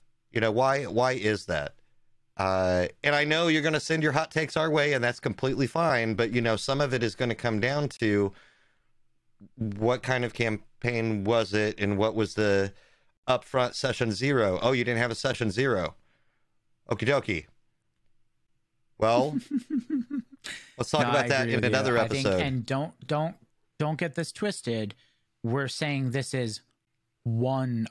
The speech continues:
Speaker 2: of the reasons that your campaign could possibly fall apart. We will talk about others, 'cause there are oth-,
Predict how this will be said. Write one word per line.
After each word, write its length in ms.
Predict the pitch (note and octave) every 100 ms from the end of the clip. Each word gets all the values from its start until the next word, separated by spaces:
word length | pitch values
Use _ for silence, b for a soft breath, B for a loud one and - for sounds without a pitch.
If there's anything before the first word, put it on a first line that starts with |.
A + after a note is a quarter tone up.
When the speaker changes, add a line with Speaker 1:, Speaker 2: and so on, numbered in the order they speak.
| -
Speaker 2:
of 200 | A2+ G#2+
the 100 | A2+
reasons 600 | A2 A2 G2 G#2+ G2+ -
that 160 | G#2+
your 160 | G#2 G#2
campaign 640 | - G#2+ G2+ - G2 G2
could 180 | G2+ F#2+
possibly 520 | A2+ F#2 - F#2+ F2
fall 240 | - D#2 C#2
apart. 360 | - C2 C2 C3
We 120 | D3
will 140 | C#3+
talk 320 | - D3 C3 A#2+
about 320 | G#2 G2 G2
others, 600 | E2+ D#2+ C2+ B2+ - - b b b -
'cause 100 | B2+
there 220 | C#3+ C3+
are 360 | C3+ C#3 C3+ C3+
oth-, 200 | B2+